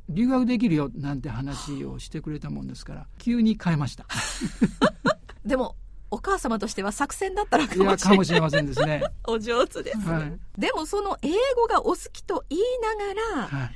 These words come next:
Speaker 2: 進まれた、これ当時新設された医学部だそうですけれども、
Speaker 1: はい。
Speaker 2: 金沢医科大学では、
Speaker 1: はい。
Speaker 2: 三年生の時に、その教科書が全部英語だったということで。
Speaker 1: <laughs> そうですね。
Speaker 2: お得意だから。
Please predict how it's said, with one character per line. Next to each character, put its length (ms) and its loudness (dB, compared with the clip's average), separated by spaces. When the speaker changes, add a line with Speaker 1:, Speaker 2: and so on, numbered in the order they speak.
Speaker 2:
進 360 -4
ま 100 -2
れ 100 -6
た、 220 0
こ 140 -8
れ 80 -4
当 320 0
時 100 -2
新 260 0
設 220 -6
さ 140 -4
れ 100 -2
た 140 -2
医 60 0
学 220 -2
部 80 -2
だ 120 -4
そ 140 -6
う 60 -4
で 120 -6
す 80 -18
け 100 -8
れ 60 -6
ど 100 -8
も、 100 -6
Speaker 1:
は 40 -6
い。 60 -14
Speaker 2:
金 260 0
沢 300 -4
医 120 -14
科 180 -6
大 220 -4
学 260 -4
で 140 -6
は、 300 -2
Speaker 1:
は 160 -8
い。 100 -10
Speaker 2:
三 260 -4
年 140 0
生 140 0
の 100 0
時 240 -4
に、 240 -10
そ 240 -4
の 200 2
教 220 4
科 180 4
書 160 0
が 160 0
全 220 0
部 180 0
英 280 2
語 140 4
だ 120 2
っ 60 -6
た 100 -4
と 160 -8
い 140 -4
う 80 -6
こ 120 -4
と 140 2
で。 80 -2
Speaker 1:
<laughs> 0 -
そ 0 -
う 60 -6
で 40 -10
す 40 -12
ね。 260 -8
Speaker 2:
お 160 2
得 220 -2
意 40 0
だ 120 0
か 80 -2
ら。 260 -8